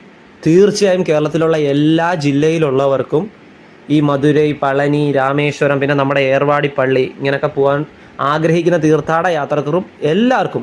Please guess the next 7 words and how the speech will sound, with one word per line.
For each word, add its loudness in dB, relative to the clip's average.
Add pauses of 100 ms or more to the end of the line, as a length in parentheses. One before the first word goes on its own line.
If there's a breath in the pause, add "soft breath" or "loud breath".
വളരെയധികം 0
തീർച്ചയായും 0
ഉപകാരപ്രദമാവുന്നതാണ്. -2
അങ്ങനെ -4
ഒരു 0
അപ്ഡേഷൻ -2
ഉടനെ 0